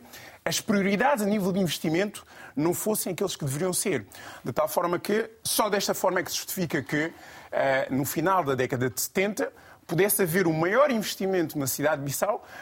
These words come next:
do que no resto do país. Que pudesse haver um maior investimento numa forma de industrialização criticável em detrimento da agricultura. E é preciso não esquecer algo.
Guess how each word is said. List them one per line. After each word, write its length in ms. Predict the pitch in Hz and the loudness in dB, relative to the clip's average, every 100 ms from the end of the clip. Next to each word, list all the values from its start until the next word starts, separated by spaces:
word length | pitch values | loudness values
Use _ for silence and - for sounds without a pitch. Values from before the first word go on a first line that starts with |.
| - | -4
do 160 | 139 | -4
que 260 | 175 226 349 - - _ _ - | 0 0 0 -4 -20 _ _ -2
no 120 | 156 | 0
resto 380 | 156 165 - 151 | 2 0 -2 -2
do 120 | 135 | 0
país. 460 | 123 190 117 - - - - - | 0 0 -2 -8 -14 -20 -16 -8
Que 80 | |
pudesse 320 | - 180 233 233 | -2 0 2 0
haver 240 | 190 226 | 2 2
um 60 | 185 | 2
maior 340 | 190 240 302 | 2 2 2
investimento 800 | 294 247 - 214 214 202 156 - - - - | 2 0 -2 0 0 0 -2 -8 -18 -20 -6
numa 260 | 135 190 185 | 0 2 2
forma 400 | - 202 185 180 | 2 4 4 2
de 120 | 165 | 0
industrialização 760 | 160 - 160 143 147 - 170 | -2 -2 -2 0 0 -2 -2
criticável 640 | 160 175 139 139 160 180 240 - - - | -2 -2 -2 -2 -2 -2 -4 -8 -12 -2
em 100 | 180 | 0
detrimento 420 | 143 - 165 190 | 0 -2 -2 0
da 40 | 135 | -2
agricultura. 640 | 160 143 180 240 160 104 - - | -4 -6 -2 0 0 -2 -8 -2
E 120 | 320 | 0
é 20 | |
preciso 240 | - 277 262 | 2 4 4
não 80 | |
esquecer 380 | 269 - - 254 | 2 0 -2 0
algo. 280 | 208 156 120 | 0 0 -4